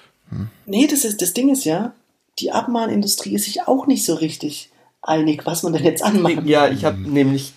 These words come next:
Speaker 3: gelesen, man, also die Abmahnindustrie könnte wahrscheinlich krass durchstarten. Dazu müsste aber erstmal jemand zu mutig sein und das komplett durchziehen und durch,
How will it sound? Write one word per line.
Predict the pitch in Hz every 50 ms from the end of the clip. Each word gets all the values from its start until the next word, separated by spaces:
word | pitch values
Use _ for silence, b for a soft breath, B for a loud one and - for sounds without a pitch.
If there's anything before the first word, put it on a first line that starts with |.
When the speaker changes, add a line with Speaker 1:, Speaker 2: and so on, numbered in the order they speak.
| _
Speaker 3:
gelesen, | - 139 131 123 131 139 143 143 180 185 180 - - - _ _ _ _ _ B B B B B B B B B B B _ _
man, | - 143 151 135 - - - -
also | - 143 131 139 139
die | 135 135 143 135
Abmahnindustrie | - - 123 - - 143 139 135 - 104 131 127 127 - - - 143
könnte | 131 - - 147 151 156 160
wahrscheinlich | 135 131 127 - 131 127 123 127 123 117 123 123 120 - - - _ _ _ _ _ _ _ _ _ _ _ _ -
krass | - - 127 127 127 -
durchstarten. | - 131 127 139 143 147 - 175 160 170 180 - 190 190 190 185 185 _ _ _ _ -
Dazu | 143 139 143 143 - 147
müsste | 135 135 135 -
aber | 131 123 127 -
erstmal | - 117 - - 120
jemand | 120 117 117 117 113
zu | - -
mutig | 127 127 139 156 156 - - 160 -
sein | - 147 143 135
und | 131 127
das | 120 120 -
komplett | - 131 120 113 123 113 - -
durchziehen | 131 139 151 147 - - 185 180 165
und | 131 120
durch, | 117 123 117